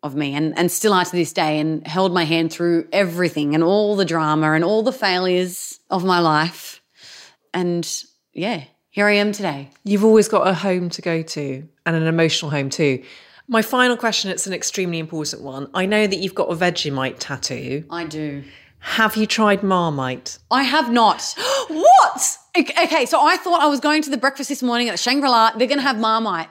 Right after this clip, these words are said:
Speaker 1: They did not have Marmite. They had Nutella there, but not Marmite.
Speaker 2: Unacceptable. I'm never gonna stay there.
Speaker 1: I know. Well, I've gotta go to, like, a Tesco or something and get myself some Marmite.
Speaker 2: Just bathe yourself in it.
Speaker 1: Yeah, and just, I've just gotta try it.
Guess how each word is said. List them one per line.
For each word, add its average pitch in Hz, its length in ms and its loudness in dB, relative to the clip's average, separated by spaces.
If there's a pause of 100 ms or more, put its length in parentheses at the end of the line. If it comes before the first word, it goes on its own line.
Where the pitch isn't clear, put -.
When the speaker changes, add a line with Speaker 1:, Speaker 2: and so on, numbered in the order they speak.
Speaker 1:
They 247 120 2
did 339 160 0
not 392 140 2
have 370 140 2
Marmite. 415 520 2 (680)
They 339 100 4
had 381 100 4
Nutella 359 440 4
there, 233 200 6
but 285 100 0
not 311 240 2
Marmite. 254 300 4
Speaker 2:
Unacceptable. 147 320 -4
I'm 160 180 -2
never 156 200 -2
gonna 143 160 -2
stay 135 240 -6
there. 131 160 -10 (200)
Speaker 1:
I 262 100 4
know. 269 140 4
Well, 277 120 4
I've 277 100 2
gotta 349 160 0
go 311 120 6
to, 302 40 2
like, 254 180 2
a 247 40 -6
Tesco 240 400 0
or 214 100 0
something 208 260 -2
and 208 120 2
get 214 100 0
myself 208 280 -2
some 190 180 -4
Marmite. 190 480 2
Speaker 2:
Just - 200 -6
bathe 220 280 0
yourself 180 400 -6
in 254 60 -4
it. 285 40 4
Speaker 1:
Yeah, 294 280 2
and 254 80 2
just, 285 220 2
I've 262 120 0
just 330 160 -4
gotta 339 140 -4
try 208 340 -2
it. 160 180 -6